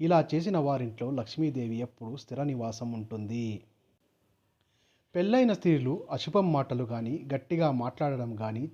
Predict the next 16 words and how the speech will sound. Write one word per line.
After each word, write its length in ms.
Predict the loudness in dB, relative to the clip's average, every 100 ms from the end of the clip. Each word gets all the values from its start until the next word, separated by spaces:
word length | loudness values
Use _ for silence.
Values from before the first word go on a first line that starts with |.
| -8
చేసినట్లయితే 800 | -6 -4 -4 -4 -6 -6 -8 -8 -16 -20 -8
అది 160 | -4 -2
కుటుంబానికి 640 | -2 -2 2 2 2 -2
శాపంలాగా 680 | -2 -2 0 -2 -2 -2 -4
మారుతుంది. 800 | -4 -4 -6 -6 -6 -4 -6 -8 -16 _ -6
అటువంటి 420 | 0 2 2 0
స్త్రీలు 460 | 0 0 2 2 0
ఎక్కడ 340 | -2 2 4
ఉన్నా 340 | 4 2 0
సరే 320 | -4 -4 -6 -4
లక్ష్మీదేవి 580 | -6 -4 0 0 2 0
వారి 280 | -2 -4 -4
నుండి 340 | -4 -4 -6 -6 -6
చాలా 220 | -4 -6
దూరంగా 600 | -6 -4 -4 -4 -4 -6
ఉంటుంది. 720 | -6 -8 -8 -4 -2 -2 -6